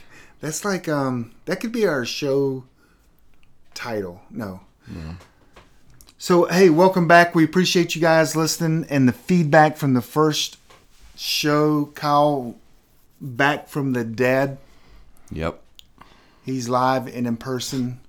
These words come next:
Speaker 1: So we're gonna make this regular ba-
Speaker 2: Z-,
Speaker 1: thing,
Speaker 2: zo-,
Speaker 1: right?
Speaker 2: zo-, yeah, Zombie Kyle.
Speaker 1: Z-, Zombie
Speaker 2: Zombie
Speaker 1: Kyle.
Speaker 2: Kyle. Back from
Speaker 1: Kyle,
Speaker 2: the
Speaker 1: you
Speaker 2: dead.
Speaker 1: know, did you notice I'm wearing the exact same shirt I wore the other night?
Speaker 2: I really didn't notice that.
Speaker 1: Yeah.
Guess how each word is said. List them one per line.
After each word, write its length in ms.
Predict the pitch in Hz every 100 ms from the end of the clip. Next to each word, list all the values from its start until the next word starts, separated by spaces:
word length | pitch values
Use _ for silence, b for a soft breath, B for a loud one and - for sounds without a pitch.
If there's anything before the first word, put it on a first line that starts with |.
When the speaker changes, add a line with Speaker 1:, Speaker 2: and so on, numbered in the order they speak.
| - b
Speaker 1:
So 120 | -
we're 80 | 233
gonna 120 | 302
make 160 | 269 254
this 180 | 233 208
regular 340 | 214 208 196
ba- 140 | 175 196
Speaker 2:
Z-, 100 | -
Speaker 1:
thing, 160 | 233
Speaker 2:
zo-, 80 | 226
Speaker 1:
right? 240 | 190 196 -
Speaker 2:
zo-, 160 | 107
yeah, 220 | 107 107
Zombie 320 | 78 85 90 87
Kyle. 360 | 101 85 73 - -
Speaker 1:
Z-, 80 |
Zombie 240 | 123 120 113
Speaker 2:
Zombie 300 | 123 131 139
Speaker 1:
Kyle. 40 |
Speaker 2:
Kyle. 380 | 143 120 117 - - b b b
Back 140 | 87 87
from 100 | 98
Speaker 1:
Kyle, 80 | 156
Speaker 2:
the 60 | 170
Speaker 1:
you 100 | 185
Speaker 2:
dead. 80 |
Speaker 1:
know, 60 | 165
did 180 | 156 127
you 160 | 147 190
notice 240 | 190 185
I'm 140 | 170
wearing 200 | 156 160
the 60 | 139
exact 400 | 117 120 139 131
same 180 | 147 131
shirt 240 | 123 139
I 80 | 127
wore 240 | 120 127 120
the 100 | 123
other 140 | 123
night? 240 | 127 123 - -
Speaker 2:
I 60 | 76
really 360 | 73 80 87
didn't 200 | 82 80
notice 260 | 80 82 -
that. 220 | 78 73
Speaker 1:
Yeah. 300 | 120 107 104